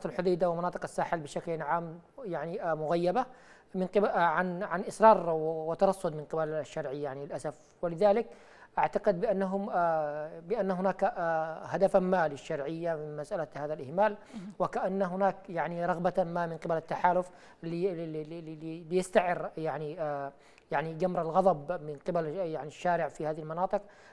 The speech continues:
Speaker 1: الذي يمكن أن يتحول إلى غضب ليس على مستوى ال-، على المستوى ال-، يعني الرسمي فقط،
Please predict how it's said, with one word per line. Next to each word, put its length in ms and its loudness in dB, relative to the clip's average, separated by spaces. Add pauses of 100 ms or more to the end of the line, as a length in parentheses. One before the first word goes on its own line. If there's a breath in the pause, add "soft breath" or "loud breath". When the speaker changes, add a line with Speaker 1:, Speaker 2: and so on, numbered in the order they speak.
(120 loud breath)
Speaker 1:
الذي 300 -2
يمكن 340 2
أن 120 -6
يتحول 500 2
إلى 320 2
غضب 460 6
ليس 240 4
على 180 4
مستوى 340 -2
ال-، 180 -4
على 320 0
المستوى 340 -4
ال-، 300 -8
يعني 260 -10
الرسمي 320 -6
فقط، 240 0